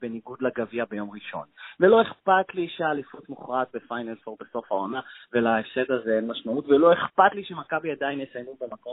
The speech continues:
הראשון בליגה. הם לא היו צריכים להפסיד אתמול, לא דרבי, לא הפועל תל אביב, ולא אחרי השבוע האחרון.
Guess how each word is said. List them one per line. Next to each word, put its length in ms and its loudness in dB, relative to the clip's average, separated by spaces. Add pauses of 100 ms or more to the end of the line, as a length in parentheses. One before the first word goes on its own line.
הראשון 300 -10
בליגה. 380 0 (460)
הם 160 -8
לא 120 8
היו 120 6
צריכים 240 0
להפסיד 400 2
אתמול, 340 -10 (260)
לא 340 4
דרבי, 380 4 (320)
לא 200 6
הפועל 260 0
תל 100 -6
אביב, 320 -10
ולא 340 -2
אחרי 240 -10
השבוע 500 -2
האחרון. 520 -8